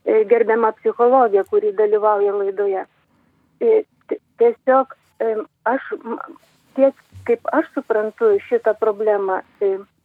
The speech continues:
e, esmė ne tai, kad, e, vaikai yra bejėgiai ir lengvai prieinami kunigams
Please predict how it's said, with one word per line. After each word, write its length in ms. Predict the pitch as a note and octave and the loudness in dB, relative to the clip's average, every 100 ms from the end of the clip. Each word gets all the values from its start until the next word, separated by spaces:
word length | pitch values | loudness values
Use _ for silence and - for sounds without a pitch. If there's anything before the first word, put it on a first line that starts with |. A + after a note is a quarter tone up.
| _ _ _ _ _ _ _ - | _ _ _ _ _ _ _ -8
e, 240 | A#3+ A#3 G#3 - | 0 2 2 0
esmė 640 | A3+ A3 - A#3+ C#4+ C#4+ - _ | -4 -4 -4 0 4 4 0 _
ne 260 | A#3+ A3+ A3 | -6 -2 -2
tai, 200 | G#3+ C#4 D#4+ | 0 2 2
kad, 340 | D#4 A3+ A3 - _ | 4 2 0 -14 _
e, 320 | - G#3 G3 - - | -8 -4 -4 -6 -10
vaikai 460 | F#3+ G#3+ G#3+ C4+ C4 | 0 0 2 0 2
yra 240 | B3+ A#3 | 4 2
bejėgiai 640 | G#3 G#3+ A3+ C#4 B3+ B3+ | 4 2 4 2 2 2
ir 40 | A3+ | 2
lengvai 460 | A3 G#3+ G#3 B3 B3+ | 0 -2 2 2 2
prieinami 960 | A#3+ A3+ A3+ A3 G#3+ A#3 C4 C4 B3+ | 2 2 2 -2 -2 0 2 2 0
kunigams 720 | - A3 A3 A3 B3 G#3+ F3+ | 0 -2 0 0 2 0 -2